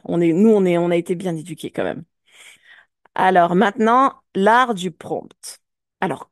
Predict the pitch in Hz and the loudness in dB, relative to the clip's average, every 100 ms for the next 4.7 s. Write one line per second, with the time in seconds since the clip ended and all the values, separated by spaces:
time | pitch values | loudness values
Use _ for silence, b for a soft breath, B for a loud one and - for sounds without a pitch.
0 | _ 285 311 262 208 202 220 233 202 170 | _ 4 4 4 2 2 0 2 0 -2
1 | 165 175 185 - 175 117 - - - 208 | -4 -6 -6 -6 -6 -6 -10 -8 -2 -2
2 | 220 214 226 220 277 233 220 226 233 233 | -2 -8 -8 -4 -4 -2 -2 0 -2 -4
3 | 220 226 262 226 226 214 202 190 190 240 | -8 -8 -8 -6 -6 -6 -6 -6 -8 -12
4 | - 185 180 - - - | -10 -10 -8 -10 -10 -10